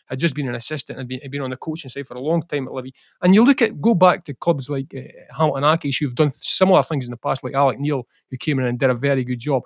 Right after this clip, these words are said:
So there's no reason why it can't work.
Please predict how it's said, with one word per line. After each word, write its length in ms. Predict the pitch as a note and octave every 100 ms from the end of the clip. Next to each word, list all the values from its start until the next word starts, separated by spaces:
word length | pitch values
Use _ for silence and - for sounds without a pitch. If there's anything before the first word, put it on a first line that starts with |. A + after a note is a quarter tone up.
| _ _
So 160 | - D3+
there's 160 | C#3+ C3+
no 340 | F#3 A#3 A#3+
reason 420 | E3+ G3+ E3+ D#3
why 380 | B2+ D#3+ D#3 C#3+ - _
it 120 | - - -
can't 340 | D3+ D3 D3
work. 300 | C3 C#3+ -